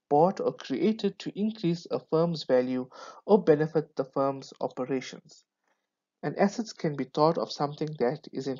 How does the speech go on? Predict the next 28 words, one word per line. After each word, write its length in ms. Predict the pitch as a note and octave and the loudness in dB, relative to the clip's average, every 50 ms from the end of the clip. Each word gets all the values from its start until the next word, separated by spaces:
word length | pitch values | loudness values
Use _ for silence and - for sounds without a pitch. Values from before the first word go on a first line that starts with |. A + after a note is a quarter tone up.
| - _ | -10 _
future 540 | - - A3 G#3+ A3 - D3+ C3+ C3+ D3 - _ | -2 -2 0 0 0 2 2 2 2 0 -4 _
can 200 | - - B2+ B2 | -6 -6 -6 -4
generate 540 | - - C#3 C3 C#3 B2+ D3+ D3 D#3 - _ - | -4 -4 -4 -2 -2 -2 -2 -2 -2 -4 _ -4
cash 280 | - G#3+ A#3+ A#3 - | -2 -2 -2 -2 -2
flow, 400 | - - C3 C3 C3 C3+ D#3 - _ _ _ _ _ _ _ _ - | -2 0 2 2 2 2 -2 -4 _ _ _ _ _ _ _ _ -4
reduce 360 | C#3+ C#3 - G3 A#3+ C3 - | -4 0 4 4 4 4 2
expenses, 760 | G#3 G3+ - - - D3+ C#3+ C3+ C3 - C3 C3 C3 B2+ - _ _ _ _ _ _ _ - | -2 -4 -4 0 2 2 2 2 0 0 0 0 0 -2 -8 _ _ _ _ _ _ _ 6
or 220 | D3+ D3 D3 - - | 8 8 8 6 2
improve 360 | D3 C#3+ - - D3 C#3+ C3+ | -4 -10 -6 -2 0 0 0
sales, 560 | - - - - C3+ C3 G#2+ - - - - - - - _ _ _ - | -2 -4 -4 -2 -2 -2 -2 -4 -6 -12 -18 -20 -20 -20 _ _ _ -6
regardless 640 | D3 C#3+ C#3 D#3+ D3+ D#3 E3+ E3 F3+ F#3 F3 F3 | -6 -2 2 2 4 4 4 2 0 -2 -2 -2
of 160 | D#3+ C3+ C3+ C#3 | -4 -6 -4 -2
whether 260 | C#3 C#3 D#3 D#3+ - - | -2 -2 -2 -2 -2 -4
it's 300 | C3 C3 - - - - | -8 -10 -10 -12 -18 -12
manufacturing 680 | - C#3 D#3+ D#3 C3+ - - F#3 F3+ F#3 - A3 A3 G3+ | -10 -8 -8 -8 -8 -6 -4 -4 -4 -4 -4 -4 -4 -4
equipment, 500 | F3+ D#3+ - E3+ D#3 D#3+ D3+ D#3 D#3 E3 - - - - - - - _ _ | -6 -6 -6 -6 -6 -4 -4 -6 -6 -6 -10 -16 -20 -20 -20 -20 -20 _ _
which 200 | - - - C3+ | -4 -2 -2 -2
is 60 | A#2+ | -2
a 60 | A#2 | -2
tangible 640 | - _ - E3 F#3+ A#3+ B3 A#3+ A#3+ F3+ F3 E3+ D3 - | -4 _ -2 0 2 2 2 0 0 2 4 2 2 2
asset, 420 | - C3+ D3+ - - C#3 C#3 - - _ _ _ _ _ | 0 -4 -4 -4 -4 -4 -4 -6 -12 _ _ _ _ _
which 160 | - D3 - | -6 -4 -4
is 80 | C#3 - | -6 -6
something 260 | - E3 D#3+ E3 E3+ | -6 -4 -4 -2 -2
that 160 | D3+ C3+ - | -4 -4 -4
you 60 | - - | -8 -12
can 160 | - A#2+ - - _ | -12 -12 -12 -12 _
feel, 360 | - A3+ A3+ A3+ A3+ B3+ C4+ | -2 0 2 2 2 0 -2